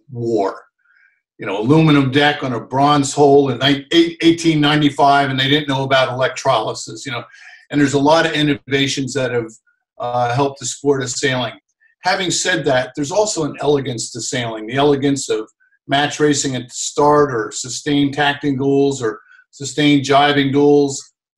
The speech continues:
And that is gonna be missed in this next cup. So the question is, how far do we wanna go in the direction of technology, and how far do we wanna go where the sailor makes the difference?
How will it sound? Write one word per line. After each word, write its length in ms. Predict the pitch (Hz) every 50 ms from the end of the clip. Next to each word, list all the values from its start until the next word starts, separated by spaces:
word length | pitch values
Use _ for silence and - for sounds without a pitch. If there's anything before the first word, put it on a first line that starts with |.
| - _ _ _ _ _ _ -
And 100 | 143 143
that 360 | 185 214 233 240 233 - -
is 100 | 175 165
gonna 220 | - - 175 170 156
be 160 | 151 151 147
missed 500 | 147 147 139 127 - - - - - _ -
in 120 | 139 135 131
this 240 | 127 123 - -
next 300 | 139 135 131 - - -
cup. 340 | - - 151 131 - - - _ _ _ _ _ _ _ _ -
So 180 | - 180 175
the 100 | 165 170
question 560 | 165 - - 233 247 240 226 - - 170 151
is, 380 | 143 139 135 131 123 - - _ _ _ _ -
how 180 | 185 196 214
far 280 | 214 - 214 202 185 170
do 80 | 170
we 140 | 160 151 151
wanna 260 | 143 143 156 151 143
go 220 | 139 147 143 143 143
in 120 | 139 131
the 60 | 123
direction 400 | 120 135 139 139 139 - - 131
of 60 | 120 113
technology, 840 | - 139 139 - 175 180 185 185 190 175 156 165 170 170 170 165 _ _ _ _ - 135
and 100 | 135 131
how 180 | 151 156 156
far 320 | 147 - 156 143 143 143 139
do 100 | 139 135
we 160 | 127 135 131
wanna 320 | 127 127 135 131 131 131 123
go 420 | 135 127 127 127 127 127 - - -
where 140 | 139 135 123
the 100 | 120 113
sailor 380 | - - 147 143 139 139 131
makes 300 | 131 131 135 131 - -
the 80 | 120 117
difference? 580 | 127 131 131 - - - - - - - _